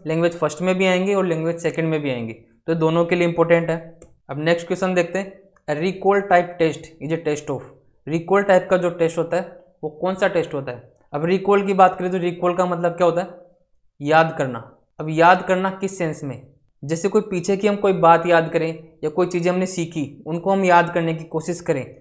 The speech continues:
तो उसको हम क्या बोलते हैं, रिकॉल करना, पुनः मेमोरी में लाना। जैसे अगर हम कोई एग्जाम देते हैं तो हम क्या करते हैं,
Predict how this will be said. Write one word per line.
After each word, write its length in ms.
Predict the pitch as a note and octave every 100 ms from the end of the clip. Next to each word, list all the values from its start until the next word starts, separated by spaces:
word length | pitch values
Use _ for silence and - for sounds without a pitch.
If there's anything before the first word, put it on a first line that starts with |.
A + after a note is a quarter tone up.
| _ _
तो 100 | D#3
उसको 240 | F3 F3 G3
हम 180 | G3 F#3+
क्या 160 | F#3+
बोलते 240 | F3+ E3+ G3
हैं, 80 |
रिकॉल 400 | F3 F3 F3 F3+
करना, 260 | F3 C#3+ B2+ - - _ _ _
पुनः 260 | E3 F3+ G#3+ - D#3+
मेमोरी 380 | E3+ E3+ F3
में 140 | E3+ G3+
लाना। 380 | F3 C3+ A2+ - - _ _
जैसे 280 | C#3 D#3 F3+
अगर 160 | F3+ F3+
हम 100 | F3+
कोई 160 | F3+
एग्जाम 360 | F3 D#3+ D#3 E3
देते 220 | D3+ D3+
हैं 100 | F3
तो 80 | F3
हम 120 | F3
क्या 160 | F3 E3
करते 260 | D#3+ C#3+ E3+
हैं, 160 | -